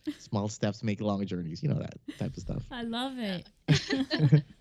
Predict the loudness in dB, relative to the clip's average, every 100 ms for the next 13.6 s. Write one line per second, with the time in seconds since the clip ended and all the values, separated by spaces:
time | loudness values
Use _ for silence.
0 | -20 -16 -14 -14 -18 -20 -20 -20 -18 -6
1 | -4 -2 -2 -2 -4 -8 -6 -8 -4 -4
2 | -4 -4 -2 -2 -4 -6 -6 -6 -8 -16
3 | -20 -20 _ -8 4 4 4 -2 -10 -20
4 | -8 -4 -2 0 -2 0 -2 0 0 0
5 | -2 0 2 2 2 -2 -6 -4 -4 -6
6 | -8 -10 0 2 2 0 -14 -4 8 8
7 | 10 10 10 8 6 6 4 2 4 4
8 | 2 2 0 0 0 -2 -2 -4 0 0
9 | 0 -2 -4 -4 -6 -4 -2 -2 -4 -10
10 | 0 0 2 -4 -10 -10 -20 -18 -18 -20
11 | -20 -20 -20 _ -8 -2 -2 -2 -4 -4
12 | 0 0 2 0 0 0 -2 -4 -2 -4
13 | -2 0 0 2 -2 -4